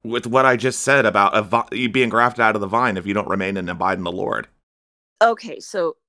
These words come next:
Speaker 2: perfect example you're bringing up. And this is also Matthew twenty-four coming into play, because a lot of times we read, and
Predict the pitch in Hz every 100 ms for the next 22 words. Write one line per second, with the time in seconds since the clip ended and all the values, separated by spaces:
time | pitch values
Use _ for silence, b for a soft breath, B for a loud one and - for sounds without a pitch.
0 | _ _ - - 294 - 285 262 269 220
1 | 196 190 190 180 170 185 180 175 170 165
2 | 170 180 220 233 269 - 226 247 - 208
3 | 185 - _ - 214 214 202 208 214 -
4 | 202 190 - 190 180 - 214 214 208 208
5 | 208 - 185 - 196 180 190 240 185 185
6 | - 190 202 220 240 277 226 226 - 214
7 | 220 190 220 220 208 - 190